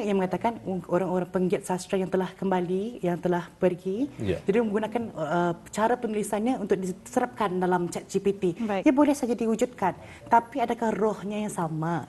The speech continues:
Speaker 3: Hmm.
Speaker 1: dengan di hasil yang dicuba disampaikan? Saya percaya dengan setiap penulisan ada ni-, ad-, ada si-, ni-, signature,
Speaker 3: Betul.
Speaker 1: ada signature masing-masing. Dan chat G P T, uh, kalau tadi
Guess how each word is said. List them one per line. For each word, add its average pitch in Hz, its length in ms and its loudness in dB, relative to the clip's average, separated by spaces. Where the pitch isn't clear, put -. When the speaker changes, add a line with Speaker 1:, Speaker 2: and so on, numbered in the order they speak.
Speaker 3:
Hmm. 196 80 -2
Speaker 1:
dengan 180 400 4
di 165 120 -2
hasil 175 440 0
yang 170 320 2
dicuba 175 400 0
disampaikan? 180 640 -2
Saya 254 160 0
percaya 254 640 0
dengan 202 240 2
setiap 214 440 -2
penulisan 226 440 0
ada 196 640 2
ni-, 196 320 0
ad-, 180 320 0
ada 185 280 0
si-, - 360 -6
ni-, 196 240 -4
signature, 220 680 -2
Speaker 3:
Betul. 185 160 -6
Speaker 1:
ada 185 240 4
signature 202 480 -2
masing-masing. 190 720 -2
Dan 208 400 2
chat 233 160 -8
G - 80 -10
P 240 160 0
T, - 120 -10
uh, 175 400 2
kalau 233 400 0
tadi 220 400 -2